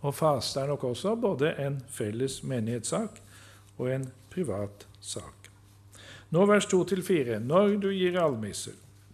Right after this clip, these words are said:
Derfor, når du gir til de fattige, da skal du ikke la blåse i basun for deg, som hyklerne gjør i synagogen og på gatene, for å bli æret av menneskene.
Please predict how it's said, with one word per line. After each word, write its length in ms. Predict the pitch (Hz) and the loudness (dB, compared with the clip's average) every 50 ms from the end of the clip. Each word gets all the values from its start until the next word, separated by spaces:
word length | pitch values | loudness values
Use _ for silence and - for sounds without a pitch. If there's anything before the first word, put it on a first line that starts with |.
| - - - - - - - - - - - - - - - - - | -20 -20 -20 -20 -20 -20 -20 -20 -20 -20 -20 -20 -20 -18 -8 2 6
Derfor, 520 | 156 196 190 - - 208 202 202 180 160 165 | 6 6 6 6 4 4 4 6 4 2 2
når 160 | 165 160 175 | 2 2 2
du 100 | 170 190 | 4 4
gir 260 | 185 180 175 180 175 175 | 6 6 6 6 6 4
til 140 | 180 175 | 2 2
de 120 | 175 190 180 | 4 2 4
fattige, 640 | - 196 180 165 - - 143 143 156 160 156 143 - - - - - - - - - | 4 4 2 2 2 0 2 4 4 4 2 0 -2 -6 -14 -20 -20 -20 -6 0 4
da 180 | 139 151 160 156 | 6 6 6 6
skal 300 | - - 165 156 160 156 | 2 2 2 2 4 4
du 80 | 170 175 | 4 4
ikke 720 | 175 190 208 202 - - - - 185 185 185 180 147 - - - - - - | 4 4 2 2 2 0 0 2 4 4 4 2 0 -2 -6 -14 -14 -2 2
la 140 | 151 160 160 | 4 4 6
blåse 400 | 151 156 170 156 120 - - 151 | 6 6 6 6 6 4 2 2
i 60 | 151 147 | 4 4
basun 540 | 170 165 160 - - 165 185 240 240 226 - | 4 4 4 4 4 4 6 6 4 2 2
for 160 | - 131 123 | 2 2 2
deg, 200 | 120 117 117 104 120 | 2 2 2 0 0
som 140 | 127 131 139 | -2 4 6
hyklerne 480 | 175 175 175 - 147 139 143 165 196 202 | 6 6 6 4 0 0 2 2 4 6
gjør 300 | 175 151 131 113 101 92 - - | 8 8 8 6 4 0 -2 -2
i 80 | 127 | -2
synagogen 640 | - - 139 139 143 143 147 165 165 139 120 131 139 160 | -2 -2 0 0 2 2 4 4 4 4 4 2 2 0
og 80 | 160 - | 0 0
på 80 | 175 165 | 0 4
gatene, 540 | 170 165 147 113 - - 156 160 185 208 180 127 - | 6 6 6 6 2 0 -2 0 0 0 0 -2 -2
for 160 | 165 147 143 | 0 0 2
å 60 | 139 | 2
bli 100 | 151 170 | 2 2
æret 480 | 165 160 156 147 131 127 143 139 - 156 | 4 4 4 4 4 2 0 0 0 0
av 80 | 160 165 | 2 2
menneskene. 640 | 175 170 147 123 - - - - 160 180 247 240 151 | 2 2 2 0 -4 -6 -6 -6 -4 -2 -2 -2 -4